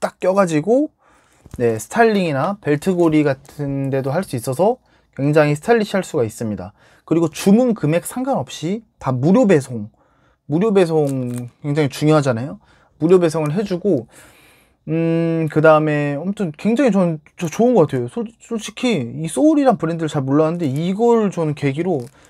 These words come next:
물론 제가 협찬을 받았지만, 아, 정말로 이거 진짜 좋은데? 어, 내가 이런 브랜드를 진짜 모르고 있었구나. 사람들도 많이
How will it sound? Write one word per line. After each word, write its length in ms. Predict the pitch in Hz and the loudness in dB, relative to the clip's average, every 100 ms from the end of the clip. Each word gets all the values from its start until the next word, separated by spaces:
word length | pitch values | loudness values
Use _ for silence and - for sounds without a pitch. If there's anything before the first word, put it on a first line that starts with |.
| _ | _
물론 180 | 185 208 | 0 2
제가 160 | 175 - | 2 -2
협찬을 280 | - 320 262 | -4 -2 0
받았지만, 600 | 139 139 160 196 135 113 - - - | -2 -2 -2 0 0 -4 -14 -20 -6
아, 60 | 170 | -6
정말로 720 | - 190 247 277 233 226 208 151 | 0 0 2 2 2 0 -2 -2
이거 300 | 180 160 165 - _ _ | -4 -4 -6 -14 _ _
진짜 320 | - 233 247 | -2 -2 0
좋은데? 500 | - - 190 180 277 - _ _ _ _ _ _ - | -2 0 2 2 0 -2 _ _ _ _ _ _ -4
어, 60 | |
내가 200 | 160 185 | -2 0
이런 400 | 143 165 233 202 | 0 0 2 0
브랜드를 400 | - 190 202 185 | 0 0 2 0
진짜 240 | 143 151 135 | -2 -6 -6
모르고 420 | 120 190 277 262 | -2 0 2 0
있었구나. 760 | 208 - 139 131 156 127 117 131 | -2 -6 -4 -4 -4 -6 -10 -4
사람들도 560 | 247 285 254 202 175 | 0 2 0 0 -2
많이 440 | 135 123 147 139 | 2 2 2 -4